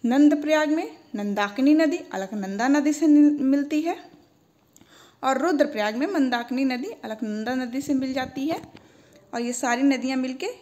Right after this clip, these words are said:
ये अलकनंदा नदी का, इस नदी का नाम अलकनंदा, ये सारे स्ट्रीम्स का जो नाम है फिर लास्ट में यहाँ अलकनंदा पड़ जाता है।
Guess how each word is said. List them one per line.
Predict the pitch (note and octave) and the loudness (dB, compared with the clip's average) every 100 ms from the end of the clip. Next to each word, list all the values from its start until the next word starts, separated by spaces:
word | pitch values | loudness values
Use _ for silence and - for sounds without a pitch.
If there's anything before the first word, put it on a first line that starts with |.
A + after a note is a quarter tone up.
| _ _ | _ _
ये | A#3 C4+ - - _ _ - | -8 -8 -8 -16 _ _ -10
अलकनंदा | G#3 A3 G#3+ G#3+ A#3 | -8 -6 -6 -4 -2
नदी | A#3 G#3 | -4 -6
का, | A#3+ A#4 - _ - _ _ _ _ _ _ _ _ _ _ _ _ _ _ _ _ _ _ | -8 -10 -12 _ -20 _ _ _ _ _ _ _ _ _ _ _ _ _ _ _ _ _ _
इस | A#3+ - | -18 -12
नदी | A3 G3+ | -10 -8
का | A#3 A#3+ | -6 -4
नाम | A#3+ F#4+ - | -4 -6 -8
अलकनंदा, | A3 A3 A3 A3 A3 | -6 -6 -6 -6 -6
ये | B3 D4 | -4 -2
सारे | C4+ C4 E4 | -2 -2 -2
स्ट्रीम्स | - - C#4+ D4 | -4 0 2 2
का | C#4+ | 0
जो | B3+ | -4
नाम | B3+ A#3+ B3 | -2 -2 0
है | D4 D4 - | -2 -2 -10
फिर | - A#3+ | -10 -4
लास्ट | A3 A3+ - | -4 -4 -6
में | B3 | -6
यहाँ | B3+ D4 - - - _ | -4 -6 -8 -20 -20 _
अलकनंदा | G#3 G#3+ A3 A3 B3+ | -8 -6 -6 -4 -6
पड़ | A#3+ B3 | -4 -4
जाता | B3 B3 C4 | -4 -6 -6
है। | C#4+ | -8